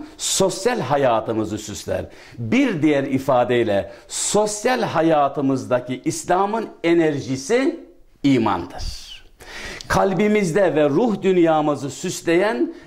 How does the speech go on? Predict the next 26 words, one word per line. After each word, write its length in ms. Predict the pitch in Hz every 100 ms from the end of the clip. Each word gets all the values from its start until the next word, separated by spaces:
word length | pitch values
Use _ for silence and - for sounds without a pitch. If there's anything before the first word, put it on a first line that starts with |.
| -
ve 220 | 123 170
manevi 680 | 160 160 170 175 180 165 202
enerjimiz, 840 | - 156 156 143 139 151 196 143
bütün 280 | 180 - 254
hayır 500 | 190 - 160 220 202
ve 100 | 156
güzelliklerin 920 | 151 147 151 143 147 151 147 135 123 -
kaynağı 580 | - 160 160 165 160
olan, 560 | 196 - 123 120 156 156
trafosu 500 | - 151 147 151 160
olan, 300 | 165 135 120
merkezi 580 | 110 127 143 139 151 180
olan 400 | 143 139 131 - - - -
imanın 800 | 170 185 196 196 196 214 247 196 -
dışa 360 | 196 - 185
vurumu, 380 | 190 156 139 123
sosyal 640 | - 180 180 - 214 214
hayata 600 | - 160 147 139 135 117 - -
yansımasına 840 | 131 175 196 185 185 175 175 170 185
da 120 | 226 208
İslam 540 | 156 - 135 180 139 104
diyoruz. 460 | 98 85 80 - - - - - -
Yani 460 | 180 202 160 139 -
iman, 600 | 165 185 190 214 254 269 - -
İslam'ın 640 | 180 - 170 190 208 233
teoriği 840 | - 170 175 160 135 147 220 269